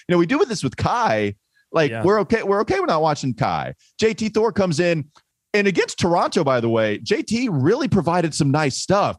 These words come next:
Speaker 1: Put the ball on the deck, like, looked comfortable. Like, wh-, where the hell? Uh, wh-, why are you getting so, why are you getting so gutsy in this game? What? Like, you think you belong? And it's, "Oh yeah, Milwaukee, maybe not
Speaker 2: Yeah.
Speaker 1: so much." But you're gonna have those moments with him, and that's okay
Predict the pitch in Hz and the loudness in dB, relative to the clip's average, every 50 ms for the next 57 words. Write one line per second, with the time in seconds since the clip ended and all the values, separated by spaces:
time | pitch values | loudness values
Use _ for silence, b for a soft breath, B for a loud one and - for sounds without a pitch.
0 | _ _ - 160 - - 151 - 113 120 139 165 165 151 123 104 - - 104 110 | _ _ 0 0 0 -2 -4 -2 0 0 2 2 2 0 -2 -4 -2 -2 0 0
1 | 131 156 190 - 127 113 104 - 143 165 170 - - - - 139 143 - 175 147 | 0 0 0 -2 -2 -4 -2 -2 -6 -6 -6 -8 -8 -8 -6 -6 -6 -6 -6 -4
2 | 185 185 196 185 135 101 120 127 156 - 143 165 190 156 135 127 139 151 135 B | -2 -2 -2 -2 -4 -4 -4 -4 -4 -4 -4 -2 -2 0 0 0 0 0 -2 B
3 | B B B B B B 165 - - 151 135 - 131 151 202 233 196 156 113 143 | B B B B B B -4 -2 -2 -4 -4 -2 0 0 0 0 0 0 0 -2
4 | 262 269 147 147 127 - 117 110 - - 135 113 107 101 95 90 - - 120 147 | -2 0 0 0 0 0 0 -2 0 0 0 0 2 0 -2 -4 -4 -4 -2 0
5 | 165 190 147 123 151 208 165 139 120 - - 113 98 82 - 113 107 101 - - | 0 0 -2 -2 -2 -2 -2 -4 -2 -2 -2 -2 0 0 0 0 0 0 0 0
6 | 107 98 95 95 95 95 - - - 113 92 85 80 80 95 117 - 466 427 - | 0 2 2 0 0 0 -2 -2 -2 -2 -2 -4 -4 -2 -2 -2 -2 -2 -6 -8
7 | _ - 123 120 - 143 170 - 190 180 143 170 147 131 123 123 131 143 165 185 | _ -4 -4 -4 -4 -8 -6 -6 -4 -2 -2 -2 -2 -2 0 0 0 0 0 -2
8 | 202 190 - 139 131 131 131 - - 131 135 135 135 143 147 123 107 101 110 113 | -2 -4 -4 -4 -4 -4 -2 -2 -2 0 0 0 2 2 0 0 0 0 0 0
9 | 110 120 143 160 160 - - 165 165 165 156 - _ _ _ _ _ _ - 143 | 0 0 -2 -2 -2 -4 -4 -4 -4 -4 -6 -10 _ _ _ _ _ _ -4 -2
10 | 165 175 185 175 175 160 120 104 165 151 156 202 233 190 113 - - - 170 156 | -2 0 0 -2 -2 -2 -2 -4 -4 -2 0 0 0 0 -2 -4 -6 -8 -8 -6
11 | 190 165 214 202 202 202 196 170 156 180 175 135 135 151 165 208 247 285 226 165 | -6 -6 -4 -4 -2 -2 -4 -2 -2 -4 -4 -2 0 0 0 0 -2 -4 -4 -4
12 | - 127 - 123 113 95 90 87 - 113 120 120 135 131 139 - - - 131 127 | -4 -4 -2 -2 -2 -2 -4 -4 -4 -4 -2 -2 -2 -2 -2 -4 -4 -4 -4 -4
13 | 107 - 143 147 147 135 120 110 104 104 | -2 -2 -2 -2 0 0 -2 -2 -4 -6